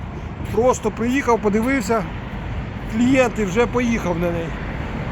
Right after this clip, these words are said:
Автівка дві тисячі двадцять другого модельного року. Повторюю, в ідеальному стані,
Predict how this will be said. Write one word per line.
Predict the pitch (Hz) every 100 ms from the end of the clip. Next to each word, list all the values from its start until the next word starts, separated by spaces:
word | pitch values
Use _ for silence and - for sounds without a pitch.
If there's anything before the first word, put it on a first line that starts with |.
| - - - - - - - - - -
Автівка | 196 208 311 311 262
дві | 226 240 -
тисячі | 302 - 254
двадцять | 208 262 254 240 196
другого | 262 302 254 262 254
модельного | 233 185 254 262 254 254
року. | 254 220 - 139 - - - - - - - - - - - - - - - 202
Повторюю, | 220 - 285 277 233 202
в | 175
ідеальному | 277 262 202 254 254 247 233 226 226
стані, | 190 - 262 285 285 285